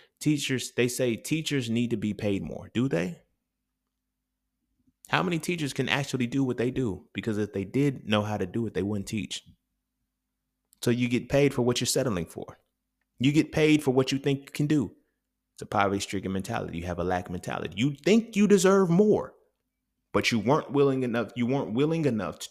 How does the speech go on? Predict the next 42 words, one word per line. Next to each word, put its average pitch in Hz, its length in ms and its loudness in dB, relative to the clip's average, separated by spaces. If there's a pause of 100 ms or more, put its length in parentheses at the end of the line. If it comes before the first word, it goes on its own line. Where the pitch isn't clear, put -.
(100)
do 185 160 2
more 90 320 -2
to - 180 -8
learn 101 220 -2
how 104 100 -6
to - 120 -6
actually 95 320 -4
do 117 200 -2
it 92 40 -2
so - 120 -4
you 85 180 -4
wouldn't 113 300 2
have 95 160 -8
to 104 60 -12
teach - 280 -6
it - 160 -10
because 101 320 0
you 98 80 4
were 101 140 2
a 110 80 -2
doer 120 340 0
of - 220 -8
it. - 100 -10 (1900)
I 98 80 2
know 117 160 6
it's 127 100 2
gonna 120 160 2
seem 117 260 0
like 104 200 2
it's 101 100 0
contradictory. 104 580 -2
"Well, 92 140 -2
Sing, 135 400 -2 (320)
don't 135 240 4
you 147 80 4
teach, 147 420 0 (300)
uh, 120 280 6 (200)
trading 143 400 6
and 135 140 6
investing 139 480 4
and 147 100 2
shit?" - 420 -2